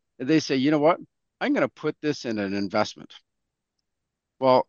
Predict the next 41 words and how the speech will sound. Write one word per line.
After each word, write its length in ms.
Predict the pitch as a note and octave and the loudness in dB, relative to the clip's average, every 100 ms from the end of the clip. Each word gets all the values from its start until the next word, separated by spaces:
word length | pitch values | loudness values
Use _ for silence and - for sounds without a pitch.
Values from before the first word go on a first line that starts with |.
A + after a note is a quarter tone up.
| _ | _
they're 160 | A#2+ F3+ | -2 2
looking 280 | A3 - D3 | 2 2 2
at 180 | C3 B2 | 2 2
their 240 | A2+ G#2+ | 0 0
credit 340 | - D3 C#3+ | 0 -2 -2
card 300 | - A2 G#2 | -4 -4 -4
bills, 360 | F2 F2+ F#2+ - - - B2 | -6 -6 -6 -8 -14 -10 0
and 80 | |
they're 120 | C3+ D3 | 4 4
thinking, 420 | D3+ C3+ B2 A2 | 4 2 0 -4
"Well, 400 | - C3 A#2+ E2+ - _ - | 0 4 6 4 -4 _ -6
as 180 | A2 | -4
Mitch 220 | A2 F3+ - | -2 -4 -4
just 260 | A2+ - | -10 -6
talked 280 | - F3+ - | -2 -2 -2
about, 280 | A2+ G2+ - _ _ | -2 -2 -4 _ _
paying 180 | - E3+ | 0 4
down 160 | D3 C#3 | 6 4
that 140 | B2+ | 2
twenty 560 | - C#3+ C3+ B2 B2 A#2 - | 0 -2 0 -2 -4 -10 -12
percent 440 | C#3 - B2 G#2 | -10 -4 -4 -2
credit 260 | - G3 - | 0 0 0
card 220 | B2+ A#2+ | -2 -2
would 100 | A2+ | -2
make 160 | A#2+ | -4
a 60 | A#2 | 0
lot 160 | A#2 G#2+ | 0 0
of 80 | |
sense." 340 | - F3 - - _ _ _ _ | 0 -2 -2 -12 _ _ _ _
"Yes, 460 | D3+ G#3 G#3 G3 - | 6 10 10 10 2
honey, 320 | E3+ E3 E3 | 4 6 6
but 240 | C#3+ D3+ | 6 4
you 120 | D3 | 6
know 120 | D#3+ D#3 | 4 6
what? 180 | D#3+ | 6
If 120 | D#3+ C#3 | 6 2
I 100 | C3+ | -2
put 260 | - G#3 | -2 -2
it 140 | F#3+ - _ - | -2 -4 _ -6
into 260 | D3+ C#3 | -2 -2
that, 400 | B2 D3 D#3 C3 | 2 4 6 4